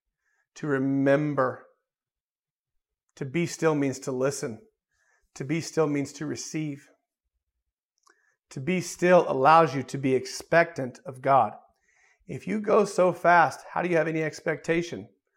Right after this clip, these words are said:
Who's playing God at your pace? Us, right?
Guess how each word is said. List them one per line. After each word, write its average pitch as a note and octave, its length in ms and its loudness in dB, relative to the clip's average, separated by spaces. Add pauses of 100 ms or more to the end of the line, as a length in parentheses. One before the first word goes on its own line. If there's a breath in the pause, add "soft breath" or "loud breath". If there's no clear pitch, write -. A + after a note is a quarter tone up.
(260)
Who's F3+ 180 -2
playing E3+ 340 0
God D#3 240 6
at C3+ 60 -4
your C#3+ 120 -2
pace? C#3+ 500 -6 (3500)
Us, - 420 -2 (920)
right? B2+ 240 -2